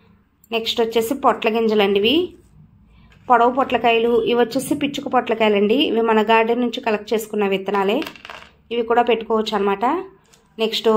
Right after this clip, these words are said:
ఇవి గోరుచుక్కుడుకాయ విత్తనాలండి. గోరుచుక్కులు కూడా సమ్మర్లో చాలా బాగా కాస్తాయన్నమాట.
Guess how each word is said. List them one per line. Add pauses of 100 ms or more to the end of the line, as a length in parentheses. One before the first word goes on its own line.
(920)
ఇవి
గోరుచుక్కుడుకాయ
విత్తనాలండి. (1300)
గోరుచుక్కులు
కూడా
సమ్మర్లో
చాలా
బాగా
కాస్తాయన్నమాట.